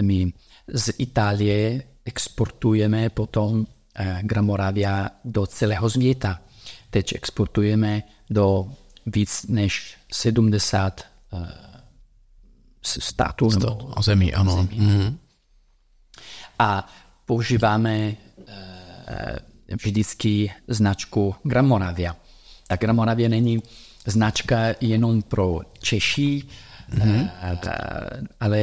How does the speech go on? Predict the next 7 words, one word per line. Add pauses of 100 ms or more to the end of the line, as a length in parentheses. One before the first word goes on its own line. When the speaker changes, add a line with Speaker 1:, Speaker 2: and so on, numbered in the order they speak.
(180)
Speaker 1:
je
značka (360)
do
celého
světa. (600)
A, (760)
eh,